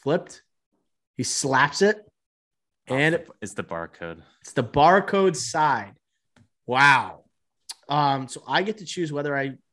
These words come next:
Speaker 1: pick first or second in this draft. Hmm. This is tough, Ricky. This is a deep draft.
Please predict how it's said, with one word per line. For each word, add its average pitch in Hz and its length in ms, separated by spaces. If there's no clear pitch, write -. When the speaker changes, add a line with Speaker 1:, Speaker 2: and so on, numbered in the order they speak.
Speaker 1:
pick 156 240
first 226 480
or 190 40
second 160 420
in 131 140
this 131 200
draft. 165 580
Hmm. 98 720
This - 240
is - 140
tough, 147 380
Ricky. - 460
This 160 100
is 151 60
a 127 80
deep 113 320
draft. 104 480